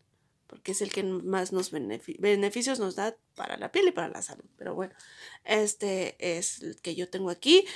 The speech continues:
Tengo todo es-, todo esto, que es un tazoncito que le de cabello, creo como unos doscientos, doscientos veinticinco mililitros, porque lo voy a utilizar todo, pero si tú tienes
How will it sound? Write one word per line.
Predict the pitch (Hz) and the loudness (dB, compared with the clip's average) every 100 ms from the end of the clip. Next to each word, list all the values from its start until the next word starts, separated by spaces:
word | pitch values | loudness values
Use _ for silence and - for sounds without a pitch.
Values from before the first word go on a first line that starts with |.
| - - - _ | -10 -12 -16 _
Tengo | 285 302 330 | 4 6 4
todo | 330 302 | 4 2
es-, | 294 285 277 | 2 0 2
todo | 277 277 277 | 2 4 6
esto, | 269 262 277 | 6 4 0
que | 269 | 2
es | 240 262 | 2 4
un | 269 262 262 247 | 4 4 2 0
tazoncito | 233 220 214 214 233 233 | 0 0 -2 -2 -2 -2
que | 214 | -4
le | 180 170 175 | -10 -8 -8
de | 208 214 | -8 -8
cabello, | 196 196 196 208 | -8 -8 -6 -6
creo | - 196 | -8 -16
como | - 208 | -14 -8
unos | 220 214 - - | -8 -10 -16 -14
doscientos, | - 180 202 185 202 208 - | -10 -8 -8 -8 -10 -12 -12
doscientos | 180 - 185 196 | -12 -10 -8 -4
veinticinco | 190 175 208 | -4 -2 -4
mililitros, | 196 190 185 190 202 208 | -2 0 -2 -2 -2 -4
porque | - 190 - | -6 -10 -6
lo | 180 | -4
voy | 190 | -2
a | 190 | -2
utilizar | 196 185 - 208 | -4 -4 -4 -6
todo, | - 214 208 190 | -4 0 0 -2
pero | 185 | -10
si | 202 | -10
tú | 185 208 | -8 -4
tienes | 214 220 202 | -2 -2 -6